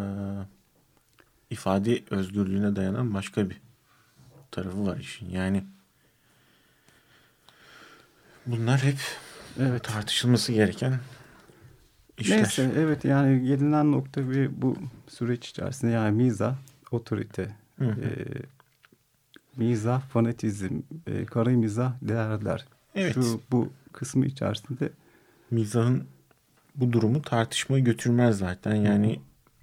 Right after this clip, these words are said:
Speaker 1: herhalde ge-, geçmiş o Haziran deneyiminden insanların aklında da en çok kalan şey mizah oldu, değil mi?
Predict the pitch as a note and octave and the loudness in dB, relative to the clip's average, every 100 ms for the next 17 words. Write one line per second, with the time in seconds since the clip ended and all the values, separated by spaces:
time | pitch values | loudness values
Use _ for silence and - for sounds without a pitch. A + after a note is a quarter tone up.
0 | _ - _ _ - _ _ - - - | _ -20 _ _ -20 _ _ -20 -20 -8
1 | A#2+ G#2+ G#2 G2+ A2 - - - - B2+ | -2 2 4 6 4 4 -4 -14 -6 -4
2 | B2 F3 A#2 G#2 A#2 - G#2 G#2 G#2 G2 | -4 -2 0 2 0 0 2 4 2 4
3 | G#2 G#2+ G#2+ G#2 G#2 G#2 G#2 G#2 G#2+ G#2+ | 4 4 4 6 6 6 6 4 2 -2
4 | - A2 G#2 G#2 G2+ G#2 F#2+ F#2 - F#2+ | -4 -4 -2 0 2 0 -2 -4 -2 -2
5 | G2 - G#2 G#2 F2+ - F#2 F2+ - B2 | -2 -2 -2 -2 -6 -4 -6 -6 -4 -2
6 | G#2+ G2+ A2 A2 F#2 F#2 G2 C3+ A#2 | 2 2 0 -2 -6 -8 -2 0 0